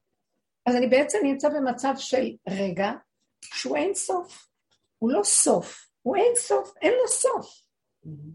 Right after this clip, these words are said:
תודעת עץ הדת כל הזמן רוצה להביא את הכל לסוף.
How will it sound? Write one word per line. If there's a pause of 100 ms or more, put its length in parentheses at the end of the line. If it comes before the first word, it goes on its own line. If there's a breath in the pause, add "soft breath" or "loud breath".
(680 loud breath)
תודעת (120)
עץ
הדת
כל
הזמן
רוצה
להביא
את
הכל
לסוף.